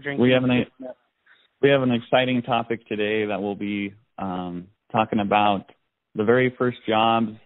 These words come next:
Speaker 2: that we've worked and the value of having those those first shitty jobs in our lives.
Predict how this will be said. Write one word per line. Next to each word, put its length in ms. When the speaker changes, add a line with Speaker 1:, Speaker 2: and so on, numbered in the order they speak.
Speaker 2:
that 160
we've 220
worked 340
and 180
the 60
value 720
of 160
having 500
those 240
those 160
first 220
shitty 240
jobs 300
in 80
our 140
lives. 380